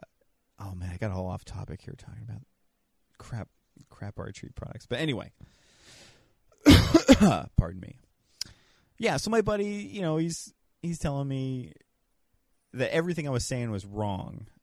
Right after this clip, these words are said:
pretty much, and that he was, like, trying to protect me from going down this shitty rabbit hole. But I'll tell you guys, I've had success. Like, this stuff, the stuff that Joel Turner has said has helped me.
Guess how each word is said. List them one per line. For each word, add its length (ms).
pretty 240
much, 460
and 120
that 100
he 300
was, 240
like, 180
trying 180
to 80
protect 460
me 160
from 220
going 200
down 180
this 360
shitty 300
rabbit 300
hole. 220
But 120
I'll 140
tell 200
you 120
guys, 340
I've 200
had 320
success. 760
Like, 200
this 380
stuff, 480
the 80
stuff 260
that 100
Joel 180
Turner 260
has 120
said 120
has 140
helped 280
me. 200